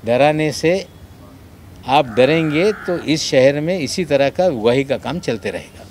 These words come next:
और मैं आपको बता दूं कि जो चौदह साल से वानखेड़े साहब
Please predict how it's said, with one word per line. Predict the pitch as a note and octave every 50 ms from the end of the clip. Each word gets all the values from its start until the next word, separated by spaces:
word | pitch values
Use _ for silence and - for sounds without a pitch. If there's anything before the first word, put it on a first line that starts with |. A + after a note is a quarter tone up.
| - - - - - -
और | - C#3+ D#3 E3 E3+
मैं | E3 D#3+
आपको | D#3 D#3 - - - D#3+ B2+
बता | C3 A#2+ B2+ D#3 E3 E3
दूं | D3+ D#3 E3+ F#3 F3
कि | - - E3 D#3+
जो | D3 C3 D3 E3 F3
चौदह | D#3+ - D#3 C3+ C#3 C#3 D3 E3+ E3
साल | - - C#3 C3+ C#3 C#3+
से | - - - D#3 D3 A#2+ G2+ - - - -
वानखेड़े | G#2+ A#2 C3 C#3 C3 - D#3 D#3+ D#3 D#3+ D#3 C3+ - - - - - - - - - - - - - - - - - - - - - - - - - - - -
साहब | - - - C#3+ C#3 C#3 D3+ D#3+ D#3+ D#3 A#2+